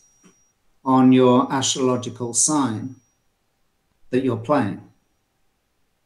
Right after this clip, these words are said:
So, for example, um, if you are Leo,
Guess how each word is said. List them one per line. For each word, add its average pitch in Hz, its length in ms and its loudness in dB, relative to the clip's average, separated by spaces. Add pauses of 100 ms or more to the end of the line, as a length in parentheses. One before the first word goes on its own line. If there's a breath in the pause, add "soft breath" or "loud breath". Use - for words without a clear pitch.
(260)
So, 127 320 2
for 131 140 -2
example, 123 880 0
um, 113 600 -2 (1160)
if 120 180 2
you 123 240 4
are 113 500 0
Leo, 131 540 2